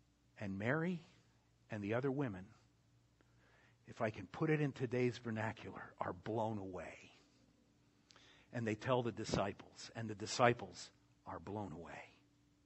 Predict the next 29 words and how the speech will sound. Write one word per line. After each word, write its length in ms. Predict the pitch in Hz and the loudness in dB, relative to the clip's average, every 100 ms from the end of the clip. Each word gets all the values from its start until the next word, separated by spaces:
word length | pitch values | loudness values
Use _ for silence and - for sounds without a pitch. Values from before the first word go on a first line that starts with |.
| _ _ _ _ _ _ - - | _ _ _ _ _ _ -20 -4
And 220 | 120 113 | -2 4
now, 560 | 123 175 202 220 226 220 - - - - - - _ | 6 6 6 4 2 -2 -10 -20 -20 -20 -20 -20 _
on 300 | 127 160 190 - | 0 2 0 6
earth, 480 | 226 160 92 - - - - _ _ _ _ _ _ - - - _ | 10 10 8 -2 -16 -18 -20 _ _ _ _ _ _ -20 -20 -20 _
people 360 | - 185 202 214 | 2 4 6 4
begin 580 | 185 165 165 226 156 139 | 2 0 2 4 4 0
to 140 | 156 | 0
lay 200 | 165 170 | 4 4
hold 580 | 151 - 254 185 107 113 - | 2 -2 0 2 0 -2 -2
of 140 | 139 | 0
the 80 | 147 | 2
realities 720 | 151 147 196 240 135 127 123 | 4 6 6 4 4 2 0
of 100 | 139 | 0
what 180 | 131 127 | 0 2
God 280 | 131 160 214 | 8 8 8
had 180 | 202 - | 4 2
planned 460 | 196 180 120 123 | 2 4 4 2
from 220 | - 131 | 2 2
before 460 | 123 117 - 160 190 | 2 -2 0 4 4
the 100 | 185 | 2
creation, 640 | - 202 180 156 - 110 - - - | -2 4 8 8 6 -4 -8 -10 2
before 440 | 131 - 185 220 | 2 4 12 12
the 120 | 202 170 | 12 8
foundation 720 | 156 123 120 156 220 - 190 | 4 4 4 6 4 2 0
of 80 | 127 | 2
the 160 | 120 | 4
earth 240 | 147 196 - | 4 4 0
was 260 | 208 165 - | -2 -2 2
laid. 500 | 135 107 85 90 | 4 4 2 -8